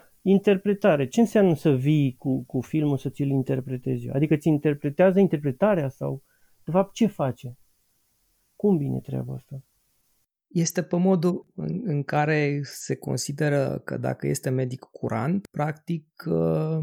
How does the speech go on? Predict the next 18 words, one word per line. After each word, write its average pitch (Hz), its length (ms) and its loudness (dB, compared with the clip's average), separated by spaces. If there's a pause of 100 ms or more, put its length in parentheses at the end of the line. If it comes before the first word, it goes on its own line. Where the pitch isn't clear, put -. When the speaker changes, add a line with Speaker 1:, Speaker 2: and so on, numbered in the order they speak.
(380)
Speaker 2:
el 151 400 -2
este 151 520 -2
capul 151 600 -2
sau 139 280 -4
șeful 143 600 -4
acestui 143 500 -4
lanț, 139 540 -2
uh, 135 380 -2
diagnostic 135 840 -2
și - 260 -6
Speaker 1:
Bă, 220 100 4
Speaker 2:
de, 233 60 8
Speaker 1:
nu, 233 220 6
Speaker 2:
de 233 80 6
Speaker 1:
eu 226 80 6
Speaker 2:
tratament. 226 520 4
Speaker 1:
nu-l 226 100 4
opresc. 196 800 -2